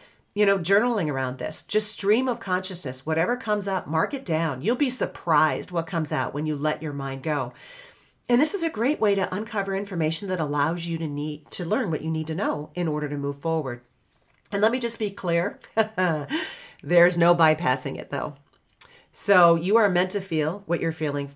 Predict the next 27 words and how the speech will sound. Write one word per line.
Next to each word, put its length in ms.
for 220
a 20
reason. 320
And 240
if 160
you 180
aren't 260
willing 340
to 160
go 380
there 360
by 120
telling 300
yourself, 320
"I 60
don't 100
have 140
time 260
for 80
this, 360
I 60
can't 260
deal 220
with 140
this 180
right 180
now," 280